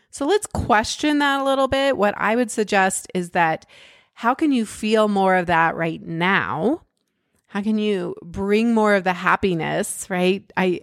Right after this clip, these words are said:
I said in the future workshop, like, you, you can't create, um, a business out of self-loathing. You know, you can't create a business that you love out of hating yourself, basically. Like, it just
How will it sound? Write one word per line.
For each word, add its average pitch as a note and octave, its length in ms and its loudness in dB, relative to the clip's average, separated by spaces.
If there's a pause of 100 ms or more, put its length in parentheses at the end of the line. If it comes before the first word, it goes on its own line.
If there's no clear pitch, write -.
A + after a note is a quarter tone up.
I F3+ 140 -8
said F#3 340 -4
in F3 140 0
the D#3+ 160 -2
future F#3 340 -4
workshop, F3 600 0
like, E3 300 -2 (680)
you, G3+ 520 2 (140)
you F#3 120 -8
can't A#3 440 0
create, G#3 680 2
um, E3+ 560 0
a F3+ 100 -4
business G3+ 640 2
out E3 180 0
of D#3+ 120 -4
self-loathing. E3 1200 0
You E3 100 -8
know, D#3 220 -4
you E3 140 -6
can't A3 240 -4
create G#3 180 0
a F#3 40 -4
business E3+ 320 -4
that D#3+ 100 -4
you F3+ 140 -8
love F3+ 680 2 (340)
out E3+ 140 2
of D#3+ 180 -6 (180)
hating F3 500 0
yourself, - 640 -6
basically. - 640 -10 (760)
Like, - 120 -18
it G3 100 2
just F#3 420 0